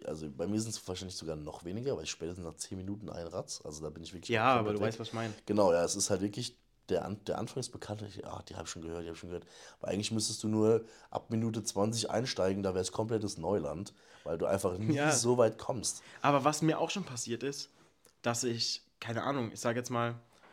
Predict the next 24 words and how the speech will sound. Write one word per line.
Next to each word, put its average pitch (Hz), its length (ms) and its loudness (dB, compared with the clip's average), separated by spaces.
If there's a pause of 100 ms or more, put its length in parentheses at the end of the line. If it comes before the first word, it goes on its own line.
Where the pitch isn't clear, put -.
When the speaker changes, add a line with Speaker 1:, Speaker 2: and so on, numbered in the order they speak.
(200)
Speaker 2:
die 120 60 0
ersten 139 240 2
zwanzig 147 340 -2
oder 113 160 0
fünfzehn 151 320 -2
Minuten 147 180 2
im 123 80 -4
Schlaf 127 360 2
ge-, 147 140 -6 (180)
zum - 160 -8
Schlafen 139 320 2
gehört 156 240 0
hab, 175 200 -4 (360)
die 117 80 -2
morgens 143 300 6
dann 127 100 -2
angepackt 147 540 0
hab, 131 280 0 (340)
dann 117 240 2
zehn 143 200 6
Minuten 165 280 4
ganz 143 260 0
neu 165 200 4
waren 180 320 2